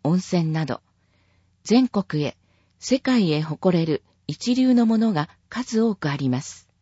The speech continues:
私たち県民一人一人が本県の魅力を再発見、再認識し、多彩な魅力の新しい楽しみ方、見方を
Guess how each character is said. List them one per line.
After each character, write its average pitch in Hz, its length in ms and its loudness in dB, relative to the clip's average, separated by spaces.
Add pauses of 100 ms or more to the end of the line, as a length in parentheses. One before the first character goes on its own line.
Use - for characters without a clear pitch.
(1400)
私 262 300 0
た 185 140 -2
ち - 160 -10
県 226 240 4
民 214 260 2
一 - 180 -2
人 269 120 0
一 233 220 -2
人 185 140 0
が 135 160 -2 (420)
本 262 220 4
県 180 220 2
の 143 140 0
魅 151 100 -2
力 180 380 -2
を - 180 -4
再 240 260 0
発 240 240 -4 (120)
見、 147 260 -2 (180)
再 226 280 -2
認 269 200 2
識 - 260 -6
し、 135 280 -4 (560)
多 185 120 0
彩 277 260 0
な 262 140 2
魅 208 120 0
力 214 300 -2
の 190 240 -2
新 233 360 0
し 262 260 -2
い - 60 -10
楽 156 220 -2
し 185 140 -6
み 175 140 -2
方、 151 340 -6 (320)
見 165 120 -2
方 208 380 -2
を - 120 -4